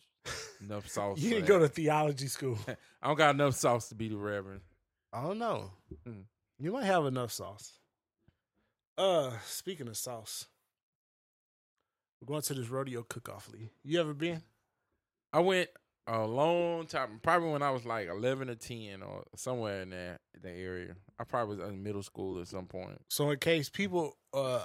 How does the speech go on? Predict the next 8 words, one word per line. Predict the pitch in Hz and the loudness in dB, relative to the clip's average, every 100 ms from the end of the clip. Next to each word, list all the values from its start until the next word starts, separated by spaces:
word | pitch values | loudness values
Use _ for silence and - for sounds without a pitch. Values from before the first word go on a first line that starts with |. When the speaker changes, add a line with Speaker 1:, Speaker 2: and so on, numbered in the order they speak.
| - | 2
Speaker 1:
outside | 151 165 - 160 143 | 4 6 8 8 6
of | 113 | 4
Houston | - 170 - - 120 117 120 _ _ | 0 0 0 -2 -6 -8 -12 _ _
or | 120 127 | -4 -2
surrounding | - 123 131 147 139 120 | 0 2 4 2 2 2
areas | 139 127 120 113 | 2 4 2 -2
are | 107 | -4
listening, | 107 131 - 104 | -2 0 0 -2